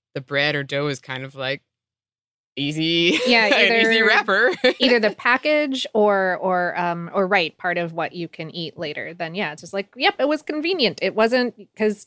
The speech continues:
Speaker 2: if someone gives you a handful of stew, what you gonna do with that?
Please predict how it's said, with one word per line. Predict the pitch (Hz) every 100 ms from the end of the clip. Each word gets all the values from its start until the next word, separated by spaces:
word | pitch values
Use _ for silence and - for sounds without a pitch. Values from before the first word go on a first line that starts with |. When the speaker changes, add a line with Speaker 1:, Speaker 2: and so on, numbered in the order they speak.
| -
Speaker 2:
if | 196 -
someone | - 226 226 233
gives | 214 226 214
you | 240 220
a | 190
handful | 214 240 233 262 226
of |
stew, | - - 320 220 175 196 _ _
what | 202 202
you | 214
gonna | 214
do | 220 269
with | 175 -
that? | 139 110